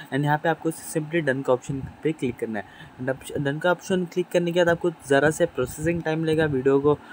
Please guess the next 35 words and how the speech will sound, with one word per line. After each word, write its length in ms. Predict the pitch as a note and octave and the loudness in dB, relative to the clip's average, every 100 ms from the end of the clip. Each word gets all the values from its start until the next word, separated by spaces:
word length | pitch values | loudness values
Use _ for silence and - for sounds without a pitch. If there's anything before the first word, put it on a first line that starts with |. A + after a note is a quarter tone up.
| - - | -16 -2
ज़रा 120 | C3 | 0
process 420 | C3 B2 A#2+ D3+ D3 | 2 2 2 0 0
होने 140 | D#3+ | 0
में 380 | E3 D3+ B2+ - | 0 -2 -4 0
and 280 | B2 B2 B2+ | 2 2 4
आगे 240 | A#2 A#2+ C3+ | 4 4 4
step 200 | - C#3+ | -2 -6
लेके 120 | - | -4
जाने 200 | D3 C#3 | -4 -4
के। 60 | D3 D3 - - | -6 -12 -18 -6
And 80 | A#2+ | 0
आगे 200 | B2+ F3 | 2 0
step 220 | - G#3 | -4 -4
में 80 | G3 | -2
लेके 180 | F3+ F#3 | -2 -2
जाने 180 | F3+ | -2
के 60 | F#3 | 0
बाद 100 | F3+ | 0
आपको 280 | E3+ - F3+ | 0 0 0
ये 100 | F#3 | 2
mobile 300 | E3 C3 C#3 | 0 0 -2
की 100 | D3+ | -2
screen 320 | - - D#3 | -10 -10 -6
पे 80 | D#3 | -2
आ 60 | D3 | 0
जाएगा 140 | D#3+ | 2
क्योंकि 240 | D#3+ - | 2 2
हमने 240 | D#3 D3+ D3 | 0 0 -2
ये 140 | D3 | -4
sixteen, 500 | C#3+ C3+ - D#3+ E3+ | -4 -10 -8 -4 -4
sixty 440 | D#3+ - E3 - A3 | -2 0 0 0 0
seconds 360 | E3+ D3+ D3+ | 0 0 0
का 100 | D#3 | 0
बनाए 260 | C#3 B2+ | 0 0
थे। 100 | B2+ | -2